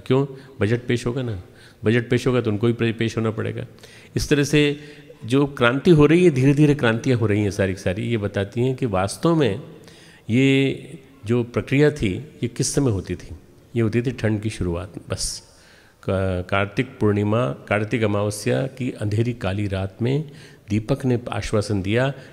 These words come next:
कि मैं रोशन करूँगा, मैं पूरा, पूरा अंधेरा मिटा दूँगा, अंधेरे को मैं पी जाऊँगा, सूरज को आश्वासन देता है कार्तिक अमावस्या के दिन। आज के दिन हम आश्वासन दे रहे हैं, केवल उसी को नहीं,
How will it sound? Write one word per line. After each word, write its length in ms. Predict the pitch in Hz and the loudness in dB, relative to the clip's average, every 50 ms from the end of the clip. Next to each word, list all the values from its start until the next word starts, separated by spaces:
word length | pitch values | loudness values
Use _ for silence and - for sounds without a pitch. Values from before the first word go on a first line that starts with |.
| - | -4
कि 60 | - | 0
मैं 140 | 110 110 139 | 2 4 4
रोशन 340 | 143 131 117 107 - 117 110 | 6 6 4 4 2 0 -2
करूँगा, 340 | 92 87 80 85 80 - - - - - - - | -2 -4 -6 -6 -8 -10 -14 -18 -20 -12 -6 -6
मैं 100 | 113 - | -6 -6
पूरा, 320 | - - 147 165 170 160 | -2 2 2 4 4 4
पूरा 300 | 151 160 160 - 143 139 | 2 2 -2 -2 0 0
अंधेरा 320 | 120 110 107 113 113 117 | 0 0 0 0 0 0
मिटा 240 | 110 101 87 - 87 | 0 0 -2 -4 -6
दूँगा, 280 | - 85 - - - - - - - - - - _ _ - | -6 -8 -10 -12 -14 -18 -20 -20 -20 -20 -20 -20 _ _ -4
अंधेरे 280 | 113 117 120 139 139 143 | 0 4 4 4 4 4
को 120 | 139 131 | 2 2
मैं 160 | 127 135 131 | 2 0 2
पी 120 | 123 117 98 | 0 0 0
जाऊँगा, 320 | 90 90 85 85 - - - - - - - - - - - - - - _ | 0 -2 -4 -6 -10 -14 -18 -20 -20 -20 -20 -20 -20 -20 -20 -20 -20 -20 _
सूरज 320 | - - 147 156 165 170 165 | -2 4 4 6 6 6 6
को 120 | 165 160 | 4 4
आश्वासन 440 | 131 120 - - 120 107 117 110 98 | 4 4 2 0 0 0 0 -2 -2
देता 240 | 90 82 - - - | -4 -8 -10 -10 -10
है 260 | 82 80 85 90 - - - - - - _ _ _ _ _ _ _ _ _ _ _ _ _ - | -10 -10 -12 -12 -16 -20 -20 -20 -20 -20 _ _ _ _ _ _ _ _ _ _ _ _ _ -4
कार्तिक 380 | - 98 101 98 - 104 95 | -2 -2 -2 -2 -4 -4 -2
अमावस्या 440 | 92 85 82 - - - - - - - | -2 -2 -4 -6 -8 -10 -10 -10 -10 -12
के 60 | - - | -12 -14
दिन। 100 | - - - - _ _ _ _ - _ _ _ _ _ _ - | -16 -18 -20 -20 _ _ _ _ -20 _ _ _ _ _ _ -4
आज 280 | - 110 127 143 139 | 0 2 2 2 2
के 120 | 143 - 143 | 2 0 0
दिन 160 | 123 127 117 | 2 2 2
हम 200 | 107 107 113 110 | 0 0 0 0
आश्वासन 480 | 98 90 - - 117 110 - 110 104 90 | 0 0 2 2 2 2 2 0 0 0
दे 100 | 92 85 | 0 -2
रहे 120 | 95 95 | -2 -2
हैं, 300 | 95 107 113 135 233 - - - - - - - - _ _ _ _ | -2 -2 -4 -4 -6 -10 -14 -20 -20 -20 -20 -20 -20 _ _ _ _
केवल 260 | - 139 151 160 170 160 151 - - - - - - | 2 4 6 6 6 4 4 0 -4 -6 -6 -4 -2
उसी 220 | 143 117 - 170 | -2 2 2 2
को 120 | 165 170 165 | 2 4 4
नहीं, 280 | 160 147 110 82 - | 4 4 2 0 -4